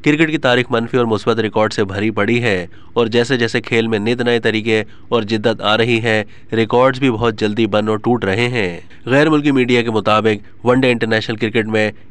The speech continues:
एक ओवर में सबसे ज्यादा छत्तीस रन दो मरतबा बनाए गए हैं, जबकि टेस्ट क्रिकेट में एक ओवर में सबसे ज्यादा पैंतीस रन का रिकॉर्ड है और इसी तरह टी ट्वेंटी फॉर्मेट में भी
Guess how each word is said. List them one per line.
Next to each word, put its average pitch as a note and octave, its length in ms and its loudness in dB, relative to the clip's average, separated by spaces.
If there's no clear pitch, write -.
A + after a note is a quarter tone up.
एक C3+ 220 4
ओवर A2+ 240 4
में F#2 280 -2
सबसे B2 320 -2
ज्यादा A2+ 240 0
छत्तीस B2+ 540 -4
रन B2 140 2
दो A2 140 2
मरतबा A2 300 0
बनाए G2 320 -2
गए A2 180 0
हैं, F#2+ 340 -6
जबकि C#3 220 0
टेस्ट A#2 280 0
क्रिकेट A2 340 0
में G#2+ 220 0
एक B2 260 2
ओवर A2+ 240 4
में A2 240 2
सबसे C3 280 0
ज्यादा A#2+ 280 0
पैंतीस A2+ 500 -2
रन A2+ 160 0
का A#2 160 -4
रिकॉर्ड G#2+ 380 -2
है F2+ 300 -4
और B2+ 120 4
इसी D3+ 160 0
तरह D3+ 160 2
टी C3 180 0
ट्वेंटी A#2+ 300 2
फॉर्मेट G#2+ 420 0
में G#2+ 120 -2
भी G#2+ 220 0